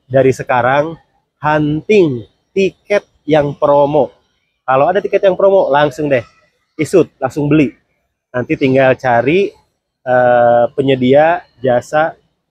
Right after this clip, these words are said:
visanya. Habis itu nanti cari untuk penginapan atau hotel selama nanti tinggal di Mekah dan di Madinah.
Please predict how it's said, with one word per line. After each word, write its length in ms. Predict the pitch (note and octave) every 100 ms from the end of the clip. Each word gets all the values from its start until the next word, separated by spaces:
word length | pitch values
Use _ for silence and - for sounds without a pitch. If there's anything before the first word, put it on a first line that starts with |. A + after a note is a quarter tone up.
| _ _ _ _
visanya. 720 | C#3+ - C3 B2+ A#2+ A2 F#2+ F2+ _ _ _
Habis 320 | A#2 B2 G3 G#3
itu 320 | D#3 E3+ F3+
nanti 240 | C3 C3
cari 400 | - A#2+ B2 D#3+ -
untuk 460 | B2+ A2+ D3+ E3 _ -
penginapan 640 | B2+ A#2+ A2+ - D#3+ G3+ - _ _
atau 220 | - A#2 C3
hotel 380 | A#2+ A#2+ D#3+ E3
selama 380 | - A#2+ C3+
nanti 200 | C#3+ C3
tinggal 380 | D3+ B2+ B2 C#3
di 200 | C3+ F3+ - _ _ -
Mekah 320 | A2+ C3+ B2+
dan 40 |
di 100 | A#2+
Madinah. 380 | A2 G#2+ A2 G#2+